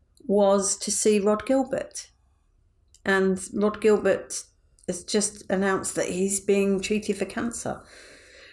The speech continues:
which, uh, I was really sorry to hear. Rhod Gilbert is my f-, most favourite comedian. He really is so good.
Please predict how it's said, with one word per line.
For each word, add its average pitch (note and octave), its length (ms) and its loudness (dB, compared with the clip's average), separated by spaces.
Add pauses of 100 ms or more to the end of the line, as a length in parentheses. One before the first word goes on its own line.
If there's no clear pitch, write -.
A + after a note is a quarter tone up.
(220)
which, - 420 2
uh, A#3+ 380 8 (280)
I F4+ 120 4
was G4+ 200 4
really G#4 200 8
sorry G4 300 4
to F4+ 140 2
hear. E4+ 500 4 (340)
Rhod A#3 340 0
Gilbert A#3 520 2 (180)
is E3+ 220 0
my E3+ 240 0
f-, - 180 -6
most - 340 0
favourite G#3 640 0
comedian. F3+ 760 0
He F3+ 220 -2
really F#3 500 2
is C3+ 440 0
so - 480 0
good. C#3 300 -2